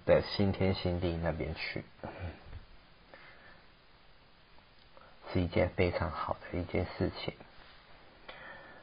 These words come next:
呃，十二章三节，“所以你们必从救恩的泉源欢然取水。”神的一个拯救跟救恩、救赎当中，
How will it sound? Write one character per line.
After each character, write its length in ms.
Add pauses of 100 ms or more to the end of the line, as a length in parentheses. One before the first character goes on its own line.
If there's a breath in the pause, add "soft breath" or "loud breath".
(920 loud breath)
呃， 220 (100)
十 80
二 120
章 220
三 280
节 320 (560)
，“所 420
以 300 (120)
你 120
们 160
必 160
从 240
救 200
恩 160
的 120
泉 460
源 360
欢 420
然 180 (100)
取 400 (160)
水。” 160 (2000 loud breath)
神 120
的 140
一 80
个 100
拯 240
救 200
跟 260
救 240
恩、 360
救 220
赎 400
当 240
中， 380